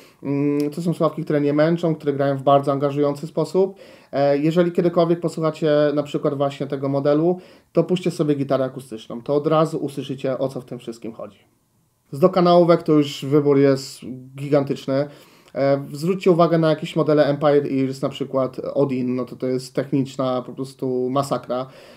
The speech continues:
E, warto zwrócić uwagę dalej na Mesty, tak naprawdę, bo to jest dalej świetna słuchawka. E, może z Soft Earsa wyższe modele. No tak naprawdę w tym budżecie to już ciężko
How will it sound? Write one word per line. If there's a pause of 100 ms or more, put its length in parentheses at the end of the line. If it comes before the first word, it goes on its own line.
(140)
E, (100)
warto
zwrócić
uwagę (300)
dalej
na
Mesty, (340)
tak
naprawdę,
bo
to
jest
dalej
świetna
słuchawka. (360)
E,
może
z
Soft
Earsa
wyższe
modele. (320)
No
tak
naprawdę
w
tym
budżecie
to
już
ciężko